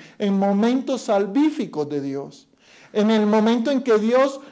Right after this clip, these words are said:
me invita a cambiar ese pasado, me invita a vivir mejor en el presente y me invita a proyectar en el futuro. La experiencia y la dinámica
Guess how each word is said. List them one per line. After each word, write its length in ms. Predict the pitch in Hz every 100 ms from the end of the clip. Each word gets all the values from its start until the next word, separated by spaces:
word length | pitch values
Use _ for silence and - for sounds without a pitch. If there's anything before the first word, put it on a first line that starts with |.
| -
me 160 | 226
invita 540 | 233 233 233 330 320 233
a 80 |
cambiar 440 | - 202 202 240 247
ese 240 | 254 277
pasado, 600 | 262 233 269 240 147 135 - _ _ _ _ _ - 190
me 140 | 247
invita 500 | 254 240 311 311 240
a 40 |
vivir 360 | 202 208 240 269
mejor 400 | 254 226 269 254
en 160 | 254 240
el 140 | 240
presente 680 | 240 240 254 254 269 269 262 - -
y 80 | 220
me 160 | 220
invita 520 | 220 220 214 285 285 247
a 60 |
proyectar 640 | 208 196 190 185 - 226
en 140 | 247 233
el 160 | 247
futuro. 580 | 226 247 - 147 139 131 - _ _ _ _ _ _ _ _ _ _ _ _ _ -
La 80 | 196
experiencia 1040 | 196 - 185 202 226 254 247 165 139 -
y 120 | -
la 160 | 180 175
dinámica 840 | 175 175 220 226 214 - 143 139